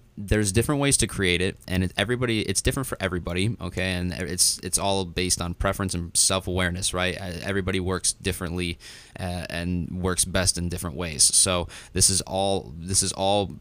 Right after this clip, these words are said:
you know, based on you, right? This is, but for me, like, this episode, I'm gonna talk to you about how I create momentum and how I gain traction and, and get in the swing of things, and how I've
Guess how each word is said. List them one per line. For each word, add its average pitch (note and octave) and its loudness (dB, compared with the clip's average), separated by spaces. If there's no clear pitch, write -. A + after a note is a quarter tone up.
you G2 0
know, F2+ -2
based F2+ 0
on F2 -4
you, F2+ -2
right? F2+ 0
This G2+ 2
is, F#2 0
but - -6
for G2 -2
me, G#2 2
like, F2+ -4
this G2 2
episode, A#2 0
I'm G2+ -2
gonna F#2+ -2
talk F2+ -2
to - -8
you F#2+ 0
about F2 -2
how F2 -2
I F#2+ -4
create G#2+ -2
momentum G#2 -4
and F#2 -4
how F2 -4
I F2+ -4
gain F#2 4
traction G2 -4
and, F2+ -2
and F#2 -2
get F2+ -2
in F2+ -4
the F2+ 0
swing F#2+ -2
of F#2+ -4
things, G2 0
and F2 -4
how F2 -4
I've F2 -6